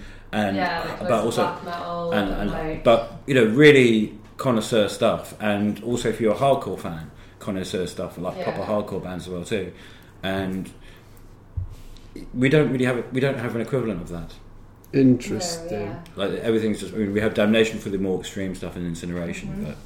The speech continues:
Speaker 1: there's no festival that combines all of those.
Speaker 3: I see. Um, did either of you see Trivium? Who I actually predicted to potentially be a weekend stealer, and then was gutted because I was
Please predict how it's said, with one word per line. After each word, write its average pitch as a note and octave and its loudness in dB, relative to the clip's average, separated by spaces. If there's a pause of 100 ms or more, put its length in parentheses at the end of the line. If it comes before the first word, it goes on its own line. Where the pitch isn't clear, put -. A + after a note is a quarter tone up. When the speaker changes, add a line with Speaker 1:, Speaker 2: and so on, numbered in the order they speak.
(200)
Speaker 1:
there's F#2 -10
no F#2+ -4
festival F2+ -8
that D2+ -10
combines E2+ -8
all E2 -8
of D#2+ -10
those. D#2 -14 (260)
Speaker 3:
I A2+ -4
see. A#2+ -4 (420)
Um, C#3+ 12
did D3 10
either D#3 12
of C#3 8
you C#3+ 10
see C3 8
Trivium? G#2 0 (1400)
Who A#2+ 2
I C3 12
actually A#2+ 8
predicted A#2+ 4
to A2 0
potentially A#2 2
be A2+ 4
a A2+ 6
weekend A#2 4
stealer, A2 2
and A2 4
then A2+ 4
was A2 2
gutted D3 8
because A#2+ 2
I A#2+ 6
was B2 2